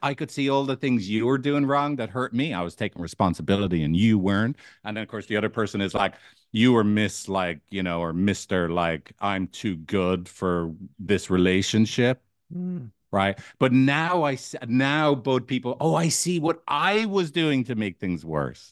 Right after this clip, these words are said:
Speaker 1: just as much as I could see your contribution. Now is a good time to take re-, self-respon-,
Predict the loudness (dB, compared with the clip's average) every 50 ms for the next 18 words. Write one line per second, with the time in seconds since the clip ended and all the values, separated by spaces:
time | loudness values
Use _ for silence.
0 | -2 2 4 4 6 6 4 2 0 -4 -8 -6 -4 -4 -2 -2 -2 -4 -6 -8
1 | -6 -6 -4 -4 -6 -6 -4 -2 -2 0 0 2 2 2 2 0 0 -2 -2 -2
2 | -4 -6 -10 -10 -10 -10 -10 -12 -16 -20 -20 -20 -20 -20 -20 _ _ _ _ _
3 | _ _ -12 0 4 6 6 6 6 4 4 4 4 2 2 0 0 0 -2 -2
4 | -2 -4 -2 0 0 0 0 -2 -4 -4 0 0 0 0 -2 -4 -6 -4 0 0
5 | 0 0 -2 -4 -6 -4 -2 -2 0 -2 -2